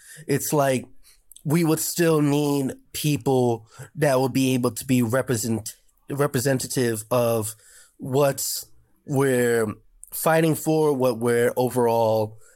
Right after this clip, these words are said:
trying to achieve, because for some reason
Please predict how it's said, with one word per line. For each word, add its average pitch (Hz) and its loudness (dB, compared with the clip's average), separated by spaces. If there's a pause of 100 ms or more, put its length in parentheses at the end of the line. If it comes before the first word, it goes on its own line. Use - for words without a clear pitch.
(120)
trying 139 0
to 127 -2
achieve, 123 -2
because 117 -2 (840)
for 151 0
some 185 2
reason 131 2